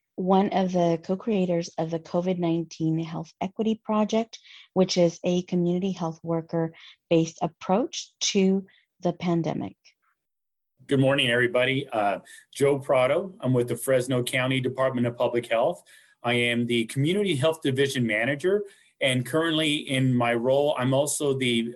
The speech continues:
Speaker 2: vaccine, um, lead for the enti-, uh, for Fresno County overall. So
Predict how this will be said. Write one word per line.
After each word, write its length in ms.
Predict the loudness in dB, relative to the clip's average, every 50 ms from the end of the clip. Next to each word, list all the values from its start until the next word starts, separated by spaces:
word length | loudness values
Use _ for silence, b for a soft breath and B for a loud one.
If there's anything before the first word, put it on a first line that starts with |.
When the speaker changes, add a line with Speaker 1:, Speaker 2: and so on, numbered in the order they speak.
| -10 -4
Speaker 2:
vaccine, 880 | 0 0 0 0 0 -4 -6 -6 -6 -4 -4 -2 -2 -2 -4 -4 -8 b b b b -2
um, 500 | 0 0 2 2 2 0 0 -2 -6 -8 -10 _ -6
lead 400 | -4 -2 0 0 0 0 -2 -4
for 200 | -2 -2 0 0
the 200 | 0 0 -2 -2
enti-, 240 | -4 -4 -6 -4 0
uh, 140 | 0 0 0
for 220 | 0 -2 -4 -4
Fresno 340 | -2 0 0 0 0 -2 -4
County 380 | -4 -2 -2 -2 0 0 0 0
overall. 480 | -2 -2 -2 0 2 2 2 2 0
So 280 | 0 0 0 0 -2